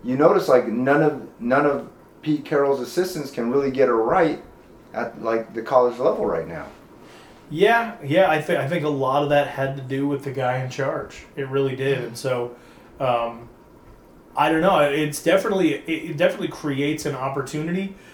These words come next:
Speaker 2: uh, for A S U to, to reach up and grab, uh, a, a top spot in the conference. A lot of people didn't think it would be this year. I always thought A S U would be four and oh.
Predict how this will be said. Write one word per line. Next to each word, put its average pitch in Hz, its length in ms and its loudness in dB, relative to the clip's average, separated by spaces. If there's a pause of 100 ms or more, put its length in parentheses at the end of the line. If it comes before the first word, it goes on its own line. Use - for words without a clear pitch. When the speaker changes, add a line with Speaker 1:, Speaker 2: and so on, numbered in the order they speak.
(200)
Speaker 2:
uh, 135 320 2
for 143 320 2
A 147 160 4
S 147 200 -2
U 156 280 0
to, 127 440 -4
to 139 140 -2
reach 135 380 -4
up 127 200 2
and 113 140 -12
grab, 135 440 -6
uh, 131 600 -4
a, 143 120 -2
a - 20 -6
top 143 300 -2
spot - 520 0 (340)
in 147 120 0
the 151 80 -4
conference. 165 360 -2
A 147 60 -2
lot 143 220 4
of 147 60 -2
people 143 240 -2
didn't 139 340 -6
think 165 340 -6
it - 120 -4
would 117 160 -12
be 123 120 -8
this 127 260 -6
year. 151 300 0 (360)
I 185 420 4 (600)
always 156 480 4
thought 127 260 2
A 120 140 -4
S 120 140 -8
U 120 80 -6
would 117 100 -6
be 117 80 -10
four 107 300 -10
and 104 80 -12
oh. 110 200 -14